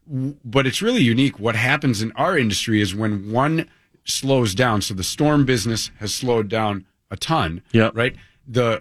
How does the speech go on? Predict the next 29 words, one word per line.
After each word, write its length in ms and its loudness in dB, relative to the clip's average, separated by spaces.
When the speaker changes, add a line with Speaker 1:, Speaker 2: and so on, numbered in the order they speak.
Speaker 1:
capital 480 0
improvements 600 -2
speed 320 2
up. 340 0
They 100 0
pick 260 4
up. 280 -4
People, 380 0
Speaker 2:
Yeah. 240 2
Speaker 1:
people 280 -6
have 300 0
more 420 2
of 240 -2
their 140 2
mind 460 2
on, 360 -2
and 100 2
especially 360 0
in 80 4
this 180 0
real 140 4
estate 260 0
environment, 440 -2
I'm 160 4
gonna 120 4
improve 400 0
what 120 0
I 100 0
have, 480 0